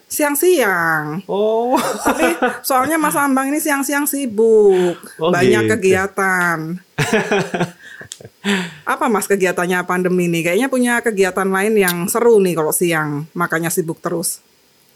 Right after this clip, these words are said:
Speaker 2: Oh, pagi.
Speaker 1: Pagi.
Speaker 2: Sampai sore, trading.
Speaker 1: Oh, main trading.
Speaker 2: Trading sama kasih, apa, kegiatan-kegiatan kecil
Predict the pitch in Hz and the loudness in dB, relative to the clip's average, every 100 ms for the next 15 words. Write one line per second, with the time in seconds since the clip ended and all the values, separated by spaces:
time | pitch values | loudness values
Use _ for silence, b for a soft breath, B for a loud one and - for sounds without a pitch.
0 | _ _ _ _ 104 104 101 - 92 - | _ _ _ _ -6 -4 -4 -4 -6 -4
1 | 101 87 73 - - 165 160 175 190 180 | -4 -4 -6 -14 -8 -6 -2 0 2 0
2 | 156 156 - - - 85 82 85 80 78 | -2 -8 -10 -10 -8 -8 -6 -6 -6 -8
3 | 76 _ - 87 80 87 80 73 _ _ | -14 _ -6 -6 -4 -6 -6 -16 _ _
4 | - 247 247 247 262 262 269 262 262 247 | -4 -2 0 -2 -4 -6 -6 -6 -4 -4
5 | 226 208 196 185 87 82 95 87 90 85 | -2 0 0 -2 -6 -4 -4 -4 -6 -4
6 | 85 85 85 82 82 80 - _ 85 82 | -6 -6 -6 -6 -8 -10 -14 _ -10 -10
7 | - 87 85 85 85 87 80 76 _ _ | -8 -8 -8 -10 -10 -8 -10 -12 _ _
8 | _ _ 87 90 90 90 98 117 _ _ | _ _ -12 -8 -6 -8 -12 -20 _ _
9 | _ _ 90 87 85 92 90 90 87 87 | _ _ -10 -8 -6 -6 -4 -4 -6 -8
10 | 87 95 87 87 87 | -6 -4 -4 -4 -8